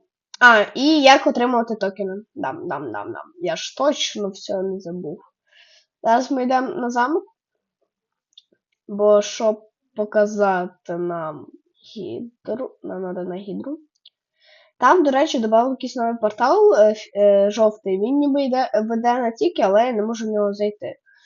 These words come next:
Я просто бачив в тіктоці, як люди в нього заходять.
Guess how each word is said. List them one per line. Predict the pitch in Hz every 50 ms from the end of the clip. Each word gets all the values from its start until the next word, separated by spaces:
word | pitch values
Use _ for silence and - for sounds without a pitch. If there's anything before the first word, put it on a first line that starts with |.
| - - - - - - - _ -
Я | - 254
просто | 269 269 - 269
бачив | 247 240 240 - 285 254
в |
тіктоці, | - 247 - - 254 320 - - 294
як | 240 - -
люди | 240 254 269 269
в | 247
нього | 247 247 254 247 226
заходять. | 214 214 214 214 175 160 - - - - _ - -